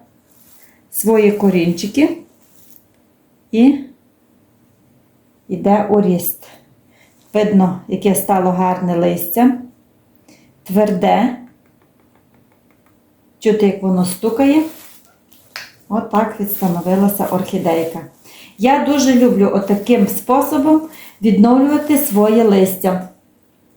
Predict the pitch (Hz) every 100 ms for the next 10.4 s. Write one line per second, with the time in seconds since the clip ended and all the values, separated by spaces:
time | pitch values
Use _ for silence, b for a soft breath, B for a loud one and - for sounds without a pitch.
0 | _ - B B 175 202 226 214 226 202
1 | 247 320 339 B B B - - 220 220
2 | 240 302 - 208 202 196 180 196 208 247
3 | 233 214 202 214 175 175 B B B B
4 | - 214 247 240 247 247 233 214 240 240
5 | 240 240 214 185 170 - - 214 277 220
6 | - 269 302 - 302 269 247 226 214 208
7 | 214 214 233 - 311 - B B B 214
8 | 185 202 220 226 233 226 220 208 208 202
9 | - 190 175 B B _ 269 285 262 262
10 | 277 262 262 -